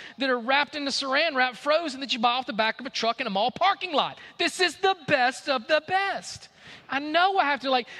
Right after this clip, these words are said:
like, these temples were like a, a, a satanic Costco. You had to have a membership to come in. Don't put that online. I'm not saying Costco loves Satan. I'm just saying, if there was a Costco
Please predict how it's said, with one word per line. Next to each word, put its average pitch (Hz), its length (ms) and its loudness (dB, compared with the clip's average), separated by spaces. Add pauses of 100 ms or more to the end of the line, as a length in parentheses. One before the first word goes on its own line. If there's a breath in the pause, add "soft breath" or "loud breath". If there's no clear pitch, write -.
like, 285 120 2
these 302 160 -4
temples 320 460 -2
were 277 140 -2
like 262 260 2
a, 240 60 0
a, 233 340 0
a 226 140 0
satanic 285 840 -2
Costco. 196 600 -2
You 190 60 0
had 262 100 4
to 294 100 2
have 320 140 -4
a 320 180 -4
membership 320 560 -2 (200 loud breath)
to 208 80 -8
come 269 240 -4
in. 196 160 0
Don't 254 140 -4
put 311 100 -10
that 269 160 2
online. 208 400 0 (260 loud breath)
I'm 180 80 -2
not 233 120 0
saying 247 340 0 (420)
Costco 220 420 0
loves 214 240 0
Satan. 196 340 -2 (160 loud breath)
I'm 294 80 2
just 392 180 0
saying, 240 420 0 (320 loud breath)
if 269 120 2
there 320 160 4
was 349 540 4 (100)
a 294 80 2
Costco 233 840 0